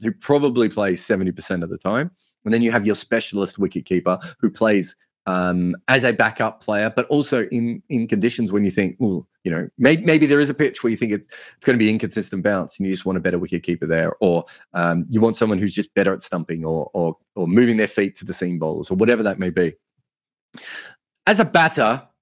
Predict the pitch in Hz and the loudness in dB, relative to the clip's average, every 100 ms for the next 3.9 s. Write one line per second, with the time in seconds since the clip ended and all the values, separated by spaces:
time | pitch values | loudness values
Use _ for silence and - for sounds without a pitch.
0 | _ _ _ _ _ - 165 135 160 233 | _ _ _ _ _ 2 2 4 2 2
1 | 175 160 160 _ _ _ _ _ _ _ | 2 0 -2 _ _ _ _ _ _ _
2 | - 170 - - _ _ - 131 196 202 | -4 -4 -4 -14 _ _ -6 0 0 0
3 | - 160 139 127 - 85 92 143 165 | 0 2 2 2 -2 -8 -6 -8 -12